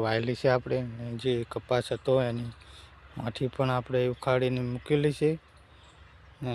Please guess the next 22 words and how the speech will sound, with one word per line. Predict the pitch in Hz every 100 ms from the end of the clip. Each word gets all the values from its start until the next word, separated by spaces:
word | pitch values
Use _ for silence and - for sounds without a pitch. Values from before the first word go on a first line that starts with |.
| 120
જો | 135 127
આ | 117 117
બધી | 117 - 123 120
તમાકુ | 123 120 131 - 127
છે, | 131 135 143 - - - - - - - - - -
આ | 127
દેખાય | 117 123 120 123 123
બધી | 117 107 123 131 139 - - -
મિત્રો. | 123 - 127 151 - - - - - - - - - - - - - - - - - -
અમારા | - 127 123 113
વીડિયોમાં | 120 123 131 131 131 117
જોજો, | 120 123 147 165 151 - - - - - - - - - -
ને | 131 117
ગમે | 139 127 131
તો | - 120
લાઈક, | 117 131 135 - - - -
કોમેન્ટ, | 123 123 131 139 -
શેર | - 131 135 - -
કરો | 135 135
મિત્રો, | 131 123 135
ભૂલતા | 120 123 113 143 131
નહીં. | 143